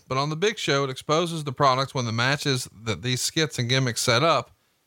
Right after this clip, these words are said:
have little crowd interest. Rock and Mankind had another good title match, but the crowd hated the finish. It was a show that on paper didn't look good. While McMahon's performance was a success, that was the lone saving grace because Rock and Mankind,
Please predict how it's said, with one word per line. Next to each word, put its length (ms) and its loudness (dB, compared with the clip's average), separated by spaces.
have 160 0
little 220 0
crowd 360 0
interest. 500 -6
Rock 240 2
and 120 -2
Mankind 480 0
had 140 0
another 240 0
good 200 -2
title 300 2
match, 320 -4
but 120 -4
the 80 -8
crowd 300 2
hated 280 0
the 60 -4
finish. 520 -2
It 100 2
was 160 2
a 40 0
show 240 4
that 140 0
on 120 2
paper 400 0
didn't 260 0
look 200 0
good. 380 -2
While 220 2
McMahon's 520 -2
performance 480 0
was 160 0
a 60 -4
success, 560 0
that 180 4
was 120 -2
the 100 -2
lone 360 0
saving 400 0
grace 400 0
because 400 -2
Rock 300 2
and 100 -2
Mankind, 640 -2